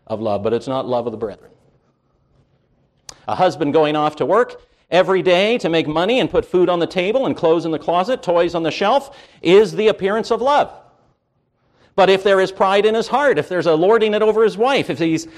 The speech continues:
exasperating his children to anger, there's no love for the brothers there. No true love of his wife or his children. To prepare a meal for someone in the church and to deliver that meal or have it delivered is the appearance of love,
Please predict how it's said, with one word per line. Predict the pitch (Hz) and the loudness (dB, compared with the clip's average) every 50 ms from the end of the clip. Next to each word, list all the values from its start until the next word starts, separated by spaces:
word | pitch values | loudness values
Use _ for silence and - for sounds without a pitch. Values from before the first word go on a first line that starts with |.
| - - | -14 -6
exasperating | - 143 127 117 - 196 202 233 214 - - - 226 233 226 226 220 | -6 -6 -4 0 0 2 2 2 0 -2 -2 0 2 2 2 2 0
his | 208 196 196 | 0 -2 -2
children | - - 269 277 262 226 202 185 | 0 2 2 2 4 2 0 0
to | 220 196 196 | 0 0 0
anger, | 226 277 294 262 196 | 0 0 2 2 2
there's | 165 165 160 131 | 2 2 0 0
no | 170 190 226 226 | 2 2 2 4
love | 196 214 240 247 226 185 | 4 4 4 4 4 2
for | - 214 | 0 -2
the | 208 202 202 | -2 0 0
brothers | 214 262 302 294 247 160 - - | 2 2 4 4 2 0 0 -4
there. | 127 104 85 78 - _ _ _ _ _ _ _ _ _ _ _ _ _ _ _ _ _ _ _ _ _ | -6 -6 -6 -8 -14 _ _ _ _ _ _ _ _ _ _ _ _ _ _ _ _ _ _ _ _ _
No | 123 147 196 | 0 2 2
true | 196 196 - 240 190 202 | 2 2 0 0 2 4
love | 226 226 240 214 | 4 4 4 4
of | 226 | 2
his | 202 196 147 | 2 2 0
wife | 180 202 233 240 - - - | 2 2 2 2 2 -2 -2
or | - 143 | -2 -2
his | 139 139 - | -2 -2 -4
children. | - - 185 190 185 120 92 90 87 - _ _ _ _ _ _ _ _ _ - - - _ - - _ | -4 -4 -4 -4 -4 -6 -8 -10 -14 -20 _ _ _ _ _ _ _ _ _ -20 -20 -20 _ -20 -8 _
To | - 185 | -2 0
prepare | 190 190 180 - 208 220 214 | 0 0 0 2 2 2 4
a | 202 | 2
meal | 202 208 226 254 254 | 2 2 2 0 0
for | 247 220 170 | 0 0 -2
someone | - - 180 170 170 165 | 0 0 0 0 0 -2
in | 170 175 | 0 -2
the | 170 165 | -2 -4
church | - - 240 254 220 - - 160 | 0 2 2 2 2 2 -2 -4
and | 143 131 117 - - - _ _ | -6 -6 -6 -8 -20 -20 _ _
to | - 170 | -4 0
deliver | - 165 170 214 254 262 262 220 | 2 4 4 4 4 4 4 4
that | 214 180 - 165 | 4 2 2 -2
meal | 160 156 156 139 | -2 0 0 2
or | 139 139 | 0 0
have | - - 196 233 233 | 0 -2 -2 0 0
it | 233 196 | -2 -2
delivered | 147 196 196 226 247 226 156 147 | 0 0 2 2 2 2 2 0
is | 208 247 202 | 0 -2 -2
the | 180 247 240 | -2 -2 -2
appearance | 208 - 214 262 269 240 180 - | -2 0 -2 -2 -2 -2 -2 -4
of | 202 151 | -6 -4
love, | 180 233 262 262 233 135 - | -2 0 2 2 2 2 0